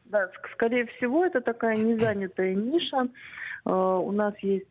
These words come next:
э, хорошие заводы с, э, хорошими,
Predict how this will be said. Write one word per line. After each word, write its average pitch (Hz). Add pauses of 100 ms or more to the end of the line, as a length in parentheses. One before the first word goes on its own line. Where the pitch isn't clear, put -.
(140)
э, 175
хорошие 185
заводы 170
с, -
э, 160 (420)
хорошими, 165